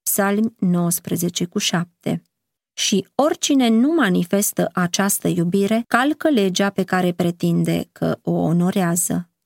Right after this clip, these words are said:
Atitudinea față de frații noștri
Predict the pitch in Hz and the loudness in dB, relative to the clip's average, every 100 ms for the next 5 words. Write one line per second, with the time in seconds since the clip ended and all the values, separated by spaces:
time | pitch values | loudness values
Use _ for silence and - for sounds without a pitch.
0 | _ _ _ _ - 185 180 175 269 311 | _ _ _ _ -4 -2 -2 -2 0 0
1 | 185 165 170 185 185 170 170 - - - | 2 2 0 0 -2 -2 -2 -2 -4 -4
2 | 226 240 - 175 165 175 170 - - 226 | 0 0 -2 -2 0 2 0 -4 -6 -6